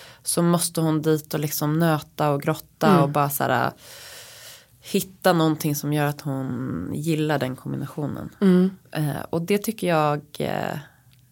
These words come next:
Speaker 1: är spännande. Så tänker jag också att det är så här, jag vet att om det är någonting som jag typ tycker är avskyvärt,
Speaker 2: Mm.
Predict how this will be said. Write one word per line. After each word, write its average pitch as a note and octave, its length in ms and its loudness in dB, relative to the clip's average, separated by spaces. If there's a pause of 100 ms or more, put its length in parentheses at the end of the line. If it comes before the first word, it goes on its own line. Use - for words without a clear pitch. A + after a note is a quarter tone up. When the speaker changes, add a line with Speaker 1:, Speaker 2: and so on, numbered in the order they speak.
(240)
Speaker 1:
är D#3+ 80 -4
spännande. F3+ 640 2
Så G3+ 220 0
tänker F#3+ 280 0
jag E3 120 6
också E3+ 260 0
att D3+ 340 -2
det D3+ 80 -2
är D3 40 0
så D3 140 -4
här, C#3 340 0 (1600)
jag F3 160 4
vet G3 520 4
att - 220 -8
om D#3+ 240 2
det D#3+ 80 4
är D#3 80 4
någonting D3 340 0
som D3 160 -4
jag C#3+ 200 -2
typ - 280 -4
tycker D3 260 -6
är - 120 -2
avskyvärt, D3+ 760 0
Speaker 2:
Mm. F#3 320 4